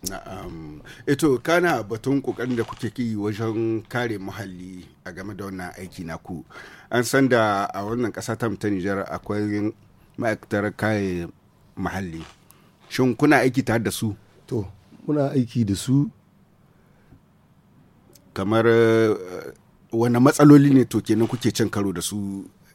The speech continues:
Speaker 2: To, su dai mu matsaloli da gare mu da su,
Speaker 1: Mm.
Speaker 2: tsakanin mu da su. Yanzu kaga duk abin nan da mu-, nake ce maka, wanda muke cewa na gyaran muhalli. Kaga muna ita da leda,
Speaker 1: Mm.
Speaker 2: muna ita da karton, muna ita da bido, muna ita da tsohon ƙarhe.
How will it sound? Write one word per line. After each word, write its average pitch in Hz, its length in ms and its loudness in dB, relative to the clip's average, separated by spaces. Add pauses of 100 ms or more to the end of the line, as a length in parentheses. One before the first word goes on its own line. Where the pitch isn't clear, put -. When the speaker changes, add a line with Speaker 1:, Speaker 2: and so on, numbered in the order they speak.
(140)
Speaker 2:
To, 202 120 6
su 214 100 -2
dai 220 100 6
mu 233 160 2
matsaloli 220 480 2
da 180 80 4
gare 143 240 8
mu 139 80 4
da 120 100 0
su, 113 140 -4
Speaker 1:
Mm. 123 120 -4
Speaker 2:
tsakanin 110 520 6
mu 123 100 8
da 101 60 4
su. 101 160 -4 (500)
Yanzu 156 140 4
kaga 202 180 10
duk 180 140 8
abin 160 160 12
nan 151 100 12
da 143 60 12
mu-, 139 200 10
nake 143 260 6
ce 123 140 6
maka, 117 260 6
wanda 127 200 8
muke 117 220 6
cewa 110 200 2
na 110 60 4
gyaran 120 240 8
muhalli. 98 380 2 (260)
Kaga 147 180 8
muna 175 160 12
ita 127 180 10
da 110 100 6
leda, 101 280 2 (120)
Speaker 1:
Mm. 73 300 -8
Speaker 2:
muna 156 180 10
ita 131 180 8
da 120 60 8
karton, 107 340 -2 (320)
muna 175 220 10
ita 143 220 8
da 131 60 8
bido, 107 300 4 (320)
muna 175 200 8
ita 147 220 6
da 127 60 6
tsohon 131 300 4
ƙarhe. 123 320 4